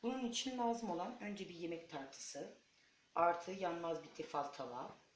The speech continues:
plastik bir kaşık karıştırmak için, yemek kaşığı, bebek yağı veya zeytinyağı. Ben bebek yağını tercih ediyorum.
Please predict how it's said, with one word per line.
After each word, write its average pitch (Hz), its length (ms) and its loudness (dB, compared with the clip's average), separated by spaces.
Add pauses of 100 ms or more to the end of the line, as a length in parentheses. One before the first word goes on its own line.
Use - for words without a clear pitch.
(400)
plastik 180 480 4
bir 165 160 -4
kaşık - 380 -2
karıştırmak 220 560 -2
için, - 340 -4 (1600)
yemek 185 340 2
kaşığı, 220 540 0 (720)
bebek 233 380 2
yağı 226 340 2
veya 226 280 4
zeytinyağı. 151 600 -4
Ben 196 200 0
bebek 185 320 0
yağını 156 300 0
tercih 139 440 -8
ediyorum. 147 380 -8